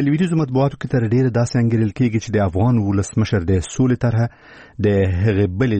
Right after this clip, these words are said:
د امریکا لخوا وړاندې شوې، اه، طرحې بدیل دی او په ځینو راپورونو کې دا هم ویل کېږي چې له هغې طرحې سره په ضدیت کې ده.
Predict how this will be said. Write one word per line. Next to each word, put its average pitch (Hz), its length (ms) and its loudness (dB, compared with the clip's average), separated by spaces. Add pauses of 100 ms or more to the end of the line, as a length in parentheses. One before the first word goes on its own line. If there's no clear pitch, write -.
د - 20 2 (320)
امریکا 101 380 0
لخوا 101 200 0
وړاندې 92 640 2 (380)
شوې، 131 480 2 (280)
اه، 113 220 0
طرحې 104 400 0 (460)
بدیل 92 340 2 (160)
دی 92 140 2 (240)
او 95 60 2 (280)
په 107 60 2 (100)
ځینو 104 180 4
راپورونو 104 320 0
کې 98 140 -4
دا - 80 0
هم 117 100 2
ویل 113 180 0
کېږي 113 220 2
چې 123 60 -6 (500)
له 92 120 4
هغې 104 200 2
طرحې 98 240 0
سره 98 120 0 (120)
په 101 60 2 (340)
ضدیت 92 400 0
کې - 160 -4
ده. 104 40 0